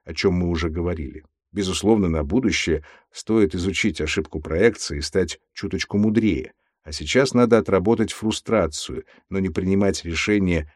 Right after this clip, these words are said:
сделать ответственным второго участника. В случае, когда задеты базовые потребности к выживанию, работать так, как будто ваша потеря обезличена чем-то вроде стихийного бедствия.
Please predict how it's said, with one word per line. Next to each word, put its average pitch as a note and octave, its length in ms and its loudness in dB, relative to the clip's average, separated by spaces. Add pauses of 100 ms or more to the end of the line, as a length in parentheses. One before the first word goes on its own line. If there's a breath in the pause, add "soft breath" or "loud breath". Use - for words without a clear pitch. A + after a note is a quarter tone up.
(100)
сделать F2+ 520 0
ответственным F2+ 840 -2
второго E2+ 400 -2
участника. - 720 -4 (680 loud breath)
В - 80 -14
случае, B2 380 2
когда G2+ 320 2
задеты G2+ 440 4
базовые F2+ 460 2
потребности F2 680 -2
к E2 100 -12
выживанию, F#2 640 4 (240 soft breath)
работать G#2+ 600 2
так, B2 360 2
как D2 200 -6
будто G2 320 0
ваша G2 280 2
потеря A2 580 0
обезличена G2 800 0
чем-то G#2 360 -2
вроде G2 300 2
стихийного F2+ 680 -4
бедствия. D2+ 640 -6